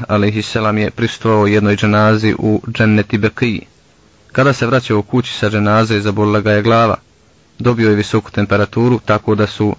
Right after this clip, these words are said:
njenu jačinu osjećali na čalmi koju je nosio omotanu oko glave. Resulullah alejhi selam je klanjao bolestan u mešćidu kao imam jedanaest dana, a sve skupa je bio bolestan trinaest ili četrnaest dana.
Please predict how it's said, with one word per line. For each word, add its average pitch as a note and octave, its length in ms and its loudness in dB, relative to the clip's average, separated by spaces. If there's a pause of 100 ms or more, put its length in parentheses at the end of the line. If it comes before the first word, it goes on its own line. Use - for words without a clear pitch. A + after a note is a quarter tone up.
(180)
njenu A2 340 0
jačinu A2 440 0
osjećali G#2+ 520 0
na G2+ 200 0
čalmi G#2 420 -2
koju G#2 300 -4
je G2+ 80 -2
nosio G#2 400 -4
omotanu G2+ 480 -2
oko G2+ 180 -4
glave. G2+ 380 0 (1300)
Resulullah B2+ 600 2
alejhi A2 320 0
selam A2 340 0
je G#2 140 0
klanjao A2 360 0
bolestan G#2+ 540 0
u G#2+ 100 0
mešćidu G#2+ 440 0
kao G#2+ 260 0
imam A2 380 2
jedanaest G#2 560 0
dana, G#2+ 340 2 (280)
a G#2+ 60 -2
sve A#2 200 -2
skupa A#2+ 360 -2
je G#2 100 2
bio A2 220 0
bolestan G#2+ 440 -2
trinaest G#2 580 -2
ili G2 220 -4
četrnaest G2+ 500 -4
dana. G2 300 -2